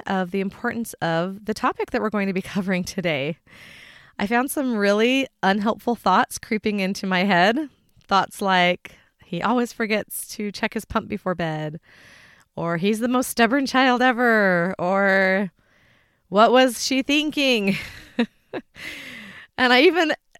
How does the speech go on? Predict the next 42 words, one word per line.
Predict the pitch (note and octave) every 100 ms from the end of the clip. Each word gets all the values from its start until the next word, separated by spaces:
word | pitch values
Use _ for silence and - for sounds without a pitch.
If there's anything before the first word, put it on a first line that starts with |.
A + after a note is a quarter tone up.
| -
caught | A#3+
myself | A#3 C4 A3 G#3
having | A3 F#3 G3
the | G3
thought, | F#3 F3 F3 E3+ - - _
"Why | E3+ F3 G3+ C#4
did | E4 D4+
we | D#4+
decide | D#4 D4+ C#4+
to |
have | C#4 A#3
kids | A#3 G3+
again?" | G#3 G3+ G#3+ A3 _ A3 - - - - _ _ _
So | - - - C4+ C4+ A#3
not | A#3 B3+ C#4+
very | D4 D4+ C#4+
kind | - A3+ G3+ G3 G3+
or | F#3+ F3+ F3 F3 -
helpful | F3+ B3+ - G#3
or | F#3+ F3
useful | F3+ F#3+ - F3
thoughts. | - D#3+ - - - - _ _ _ _ _ -
And | A#3
it | G3+
took | F#3+ -
some | D4 C4
real | A#3+ G#3 G#3+ F#3
effort | F3+ - G#3+ A3
to | G3+
lo-, | F3 E3 -
not | F3+ F3 -
let | F#3 F3+
my | F3+
monkey | E3+ D#3+ F3 G#3
brain | F3 D#3+ D#3+ D#3 E3 F#3+ _
kinda | - D#3+ E3
take | - E3+
over | E3+ E3 D#3
in | D#3+
the |
heat | E3 - F3+
of | D#3+ D#3+